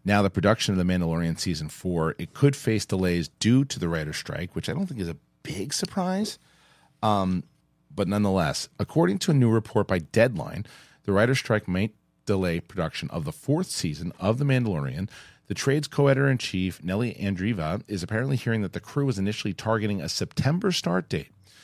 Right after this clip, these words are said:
But due to the ongoing industry-wide work stoppage, that is no longer set in stone. It's obviously known when, should it be delayed, production would start for the same reason that's unknown how long the strike will go on. Some estimates have it going well into the summer and possibly into September or beyond.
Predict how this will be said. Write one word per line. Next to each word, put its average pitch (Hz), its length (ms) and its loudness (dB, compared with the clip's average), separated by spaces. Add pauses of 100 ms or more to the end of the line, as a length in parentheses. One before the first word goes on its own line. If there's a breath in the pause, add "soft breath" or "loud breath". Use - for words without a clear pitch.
(140)
But 92 200 -2
due 110 140 2
to 127 40 4
the 120 220 4
ongoing 120 760 2
industry-wide 113 960 -2
work 123 240 0
stoppage, 69 540 -4
that 71 180 -8
is 76 140 -10
no 87 120 -4
longer 87 460 -4
set 78 320 -8
in 80 140 -6
stone. 117 460 -2
It's - 180 -12
obviously 147 500 0
known 82 400 -2 (360 loud breath)
when, 95 420 0 (180)
should 147 260 2
it 147 60 0
be - 100 -2
delayed, 78 440 -4
production 78 340 -8
would 71 80 -8
start 131 320 -2
for - 60 -20
the 101 80 -14
same 120 320 -4
reason 95 240 -4
that's 85 180 -6
unknown 92 320 -2
how 87 120 -4
long 80 200 -4
the 85 80 -4
strike 71 300 -8
will 80 80 -8
go 85 180 -4
on. 98 220 -2 (340 loud breath)
Some 135 240 4
estimates 127 400 -2
have 107 140 2
it 98 100 -4
going 92 260 -2
well 110 200 2
into 127 160 -2
the 123 100 -2
summer 87 380 -2
and 73 120 -8
possibly 131 540 -2
into 87 160 -4
September 104 540 -2
or 117 240 0
beyond. 104 420 0